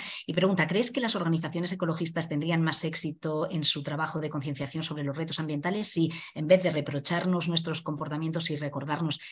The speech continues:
el desastre al que estábamos abocados, si no cambiábamos personal y políticamente,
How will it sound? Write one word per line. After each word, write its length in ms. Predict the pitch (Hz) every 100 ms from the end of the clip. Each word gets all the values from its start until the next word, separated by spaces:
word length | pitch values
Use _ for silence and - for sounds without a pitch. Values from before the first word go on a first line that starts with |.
| -
el 160 | 147 139
desastre 600 | 131 175 175 165 156 131 - -
al 100 | 147
que 80 | 139
estábamos 460 | 180 175 165 151 151
abocados, 460 | 147 156 165 214
si 120 | - 147
no 100 | 147
cambiábamos 600 | 139 139 156 190 233 -
personal 400 | 139 - 135 139
y 40 |
políticamente, 760 | 131 131 135 143 175 190 247